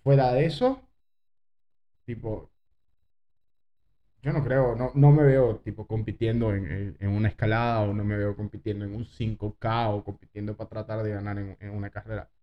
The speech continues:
O sea, no me veo. Pero me gusta correr con el chaleco puesto y me gusta subirme en la,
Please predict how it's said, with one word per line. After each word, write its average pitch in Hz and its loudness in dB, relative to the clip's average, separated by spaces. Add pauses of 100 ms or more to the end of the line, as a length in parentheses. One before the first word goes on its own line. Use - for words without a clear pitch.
(420)
O - -20
sea, - -20 (280)
no 131 0
me 165 2
veo. 135 2 (560)
Pero 160 8
me 143 12
gusta 185 8
correr 143 6
con 139 4
el 123 0
chaleco 120 0
puesto 180 -4
y 180 -2
me 156 4
gusta 143 6
subirme 127 -2
en 110 -4
la, 107 -4